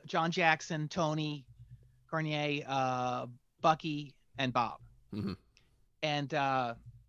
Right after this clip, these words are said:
Speaker 1: oh, but, but before that, they, they sound check, but, uh,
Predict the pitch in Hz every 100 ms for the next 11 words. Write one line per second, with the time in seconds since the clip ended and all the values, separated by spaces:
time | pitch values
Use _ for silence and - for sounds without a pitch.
0 | - 247 220 233 - - - - - -
1 | - 202 320 330 254 165 214 240 247 -
2 | - - - 226 - 226 175 - 160 -
3 | - 160 185 - - - - 170 165 160
4 | 151